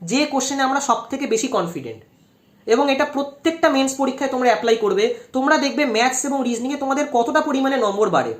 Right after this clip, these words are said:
ঠিক এই রকমভাবে মেন্সের পেপার দাও। এবং মেন্স হচ্ছে এমনই একটা পরীক্ষা, যেখানে তুমি বিশাল, বিশাল, বিশাল একটা অ্যাডভান্টেজ নিতে পারবে অন্যান্য ক্যান্ডিডেটদের থেকে।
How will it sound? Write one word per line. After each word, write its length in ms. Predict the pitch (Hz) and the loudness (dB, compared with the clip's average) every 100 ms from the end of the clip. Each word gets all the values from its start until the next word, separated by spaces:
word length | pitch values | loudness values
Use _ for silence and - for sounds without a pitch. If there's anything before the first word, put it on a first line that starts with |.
| - - | -12 -2
ঠিক 240 | - 330 240 | 0 2 2
এই 140 | 269 | 4
রকমভাবে 420 | 294 330 302 302 | 4 4 4 4
মেন্সের 300 | 277 262 262 254 | 2 0 -2 0
পেপার 280 | 247 247 | 2 2
দাও। 240 | 214 220 247 | 4 4 4
এবং 280 | 226 262 240 | 2 2 2
মেন্স 340 | 240 285 302 | 0 0 0
হচ্ছে 220 | 302 - 262 | -2 0 0
এমনই 240 | 240 302 | 2 2
একটা 220 | 294 294 | 0 -2
পরীক্ষা, 520 | 247 240 - 208 233 240 - - | -2 -2 0 2 2 0 -14 -6
যেখানে 360 | 170 247 302 294 | 0 2 0 -2
তুমি 220 | 285 285 | -2 -4
বিশাল, 480 | 175 226 294 294 240 | -4 -2 2 2 2
বিশাল, 360 | 233 285 277 | 0 4 4
বিশাল 360 | 180 143 311 277 | 2 -2 2 4
একটা 180 | 262 254 | 4 2
অ্যাডভান্টেজ 420 | 226 233 247 240 | 2 0 0 0
নিতে 160 | 233 | 2
পারবে 200 | 233 233 | 4 4
অন্যান্য 340 | 262 220 220 226 | 4 2 2 0
ক্যান্ডিডেটদের 540 | 208 190 185 175 170 | 0 2 2 0 -2
থেকে। 280 | 143 120 | -6 -8